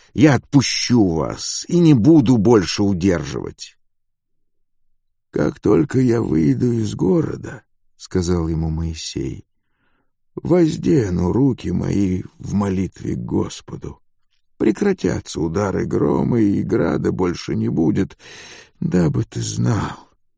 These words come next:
Господь владычествует над землею. Хотя ты и твои придворные, как я вижу, увы, еще не прониклись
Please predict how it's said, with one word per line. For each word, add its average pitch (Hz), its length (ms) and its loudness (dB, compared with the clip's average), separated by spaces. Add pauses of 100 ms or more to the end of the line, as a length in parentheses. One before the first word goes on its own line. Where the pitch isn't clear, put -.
(420)
Господь - 1120 -2
владычествует - 1200 -4
над - 180 -6
землею. 107 760 -8 (1200)
Хотя 160 460 0 (100)
ты 202 160 0 (440)
и - 20 -6
твои 190 400 -2
придворные, 170 880 -4
как - 260 -4
я - 140 0
вижу, 69 580 -2 (920)
увы, 151 640 2 (920)
еще 160 480 0
не 98 180 2
прониклись - 1080 -6